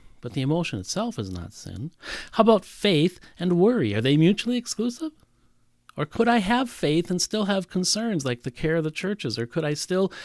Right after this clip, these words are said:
have, be aware of certain uncertainties and an unsettling, even though I'm having faith?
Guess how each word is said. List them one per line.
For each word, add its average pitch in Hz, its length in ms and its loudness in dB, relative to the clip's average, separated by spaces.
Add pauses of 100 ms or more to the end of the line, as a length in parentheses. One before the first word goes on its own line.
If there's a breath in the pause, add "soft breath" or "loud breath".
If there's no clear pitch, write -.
(220 loud breath)
have, 151 160 -2
be 175 140 4
aware 170 260 6
of 160 120 2
certain 190 340 0
uncertainties 170 920 0
and 131 100 2
an 131 100 2
unsettling, 160 760 0 (260 loud breath)
even 175 280 0
though 147 220 2 (140)
I'm 143 160 -2
having 160 380 0
faith? 220 340 -10